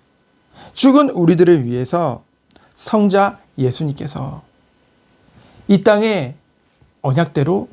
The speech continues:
오셔서 나를 위해 십자가에서 죽으시고 부활하심으로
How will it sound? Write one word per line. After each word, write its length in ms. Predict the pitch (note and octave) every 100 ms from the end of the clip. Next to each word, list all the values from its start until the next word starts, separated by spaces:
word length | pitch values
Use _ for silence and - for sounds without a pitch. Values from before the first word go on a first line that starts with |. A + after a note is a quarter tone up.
| _
오셔서 520 | C#3+ C#3+ C#3+ D3+ D#3 - _ _ _ -
나를 400 | D3+ F3+ F#3+ F#3+
위해 240 | F#3 F#3+
십자가에서 800 | F3+ - G#3 F3+ D#3+ F3 B3 C4+ _ _ -
죽으시고 720 | - A#3+ C4+ - G3+ F#3 - _ - - -
부활하심으로 1040 | - B3+ C#4 C4 - D3+ C#3+ D#3+ C3+ -